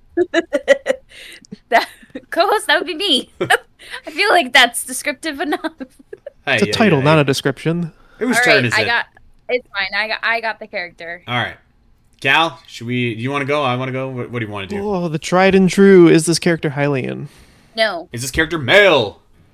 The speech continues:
Speaker 1: No.
Speaker 2: Okay, so we have a female something here. Should, I mean, should we rule out Gerudo?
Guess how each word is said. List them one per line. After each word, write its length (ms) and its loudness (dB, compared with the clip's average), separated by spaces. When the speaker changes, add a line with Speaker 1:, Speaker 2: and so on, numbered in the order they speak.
Speaker 1:
No. 480 -2
Speaker 2:
Okay, 600 6
so 200 -4
we 100 0
have 120 2
a 140 -2
female 500 -2
something 380 -8
here. 280 -14
Should, 320 -6
I 80 -2
mean, 380 -2
should 180 -14
we 80 -6
rule 280 -2
out 120 0
Gerudo? 580 -4